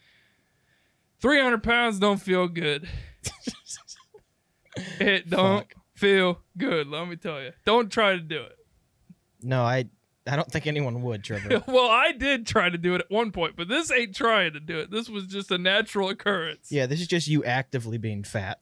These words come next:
Speaker 1: Yes. That is a very accurate statement.
Speaker 2: Yeah.
Speaker 1: And I can feel it right now because I'm sweating.
Speaker 2: <laughs>
Speaker 1: So. But yeah, in five months, what, what have we been up to, dude?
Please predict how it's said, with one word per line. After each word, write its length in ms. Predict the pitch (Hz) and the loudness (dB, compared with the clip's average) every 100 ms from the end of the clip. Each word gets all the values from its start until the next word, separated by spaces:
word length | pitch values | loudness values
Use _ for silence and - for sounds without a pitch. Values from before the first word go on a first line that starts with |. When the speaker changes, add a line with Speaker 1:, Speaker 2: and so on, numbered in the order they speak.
| - | -6
Speaker 1:
Yes. 500 | 165 151 143 - - - - - - - | -2 -2 -2 -10 -18 -18 -18 -20 -20 -8
That 260 | 170 165 | -2 -2
is 380 | 151 151 - - - - _ _ _ _ _ _ _ _ _ | -2 -8 -14 -18 -20 -20 _ _ _ _ _ _ _ _ _
a 60 | 156 | -6
very 260 | 165 165 160 | 0 2 2
accurate 440 | 156 156 202 160 | 0 -4 -12 -14
statement. 420 | - 151 - 127 - | -12 -12 -12 -14 -10
Speaker 2:
Yeah. 200 | 107 - _ - _ _ | -10 -10 _ -20 _ _
Speaker 1:
And 120 | 180 175 | -4 -4
I 80 | 170 | -4
can 120 | 156 | -2
feel 200 | 185 185 | 0 2
it 60 | |
right 200 | 180 185 | 2 2
now 180 | 180 175 | 0 -2
because 240 | 170 170 160 | -2 -6 -8
I'm 140 | 160 | -10
sweating. 440 | - 131 185 - - _ - | -14 -14 -12 -14 -18 _ -10
Speaker 2:
<laughs> 460 | - 659 466 233 | -8 -8 -4 -2
Speaker 1:
So. 240 | - 190 180 _ _ _ _ _ _ _ _ _ _ _ 196 | -2 -2 -4 _ _ _ _ _ _ _ _ _ _ _ 0
But 180 | 233 | 2
yeah, 240 | 262 262 175 | 4 2 0
in 160 | 196 | -2
five 340 | 196 254 262 240 | 0 2 2 2
months, 440 | 262 247 156 - | 2 2 0 -2
what, 320 | 180 214 196 - | 2 2 2 -4
what 180 | 175 202 | 2 4
have 120 | 208 | 4
we 80 | 220 | 2
been 180 | 190 220 | 0 2
up 220 | 240 240 | 0 0
to, 200 | - 147 | -2 -2
dude? 280 | 143 156 | 0 -2